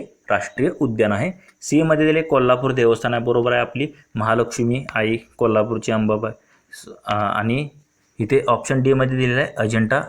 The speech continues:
हे अजिंठा वेरूळ जे आहे तर लेण्या जागतिक वारसा स्थळामध्ये यांना स्थान दिलेलं आहे, अजिंठा वेरूळ यांना, म्हणून ऑप्शन बी जे आहे तर ते चुकीचे ठरतं. ताडोबा येथे लेणी नसून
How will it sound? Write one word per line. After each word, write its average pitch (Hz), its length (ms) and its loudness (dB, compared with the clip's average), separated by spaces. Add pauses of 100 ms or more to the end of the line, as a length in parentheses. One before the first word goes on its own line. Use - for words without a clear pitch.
(180)
हे 127 440 -2
अजिंठा 120 360 0
वेरूळ 120 420 2
जे 120 120 0
आहे 117 200 4
तर 117 100 2
लेण्या 117 320 0 (420)
जागतिक 123 380 -2
वारसा 113 300 0
स्थळामध्ये 113 480 0
यांना 113 300 -2
स्थान 107 360 -2
दिलेलं 104 300 0
आहे, 98 240 -4
अजिंठा 107 320 -2
वेरूळ 104 320 0
यांना, 101 240 -2 (560)
म्हणून 113 320 0
ऑप्शन 120 420 0
बी 131 140 0
जे 131 100 2
आहे 117 140 0
तर 110 80 2
ते - 120 -4
चुकीचे 110 360 -6
ठरतं. 104 300 -4 (120)
ताडोबा 107 360 2
येथे 107 240 0
लेणी 107 220 2
नसून 107 260 -2